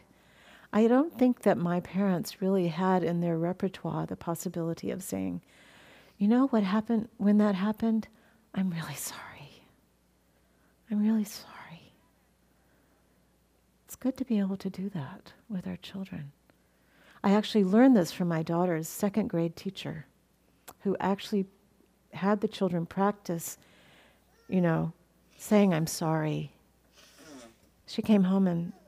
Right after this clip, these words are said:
we practiced together. And I was like, "Oh, this is a really good thing to learn when you're in the <laughs> second grade, to say, 'I'm sorry,' and to really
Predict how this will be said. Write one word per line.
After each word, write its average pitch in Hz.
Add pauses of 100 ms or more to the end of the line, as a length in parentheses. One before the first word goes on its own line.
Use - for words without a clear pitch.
(180)
we 180
practiced 165
together. 156 (120)
And 170
I 165
was 165
like, - (840)
"Oh, 214
this 180
is -
a 160 (200)
really 180
good 147 (140)
thing 262
to -
learn 202 (720)
when 185
you're 190 (360)
in 196
the 202
<laughs> -
second -
grade, 214 (880)
to 226
say, 180
'I'm 185
sorry,' 185
and 190
to 202
really 247